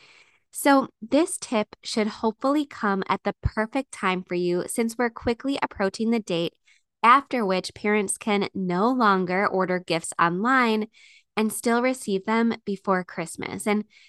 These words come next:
this just doesn't go for parents. It also goes for grandparents, aunts, uncles, all those last minute holiday shoppers. And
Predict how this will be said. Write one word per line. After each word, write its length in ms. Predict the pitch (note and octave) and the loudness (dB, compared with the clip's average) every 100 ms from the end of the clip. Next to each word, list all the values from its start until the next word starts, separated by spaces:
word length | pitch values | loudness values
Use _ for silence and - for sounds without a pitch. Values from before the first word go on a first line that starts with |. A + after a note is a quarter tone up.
| _ | _
this 160 | C4+ C#4 | -2 0
just 320 | E4 E4+ - | -2 -2 0
doesn't 260 | A#3 A#3+ A3+ | 2 2 2
go 140 | A3 | 0
for 160 | G#3+ G3 | 0 -2
parents. 420 | C#4 B3+ F#3+ G3 | 0 0 0 2
It 60 | |
also 320 | E3+ E3+ F#3+ F3+ | 2 2 0 0
goes 240 | F3 E3+ | -2 -2
for 100 | - | -6
grandparents, 680 | - C#4+ C4+ C4+ A3 G#3 - | 0 0 0 -2 0 0 -2
aunts, 300 | A#3+ A#3 A3 - | -2 -2 -2 -2
uncles, 520 | G#3+ G#3 F#3+ F3+ - | -2 2 2 2 0
all 220 | F#3+ F#3+ | 2 4
those 300 | G3+ G#3 G#3 - | 4 2 0 -4
last 440 | F3+ E3+ D#3+ G3+ F#3 | -4 0 0 -2 -2
minute 380 | F3 G3+ G3+ - | 0 0 -2 -6
holiday 400 | - F3+ E3+ E3 | -2 0 2 0
shoppers. 680 | F#3+ - - - - G3 - _ _ _ _ _ - _ _ _ | 0 0 0 -2 -8 -10 -14 _ _ _ _ _ -20 _ _ _
And 320 | B3 A#3+ A#3+ | 2 4 4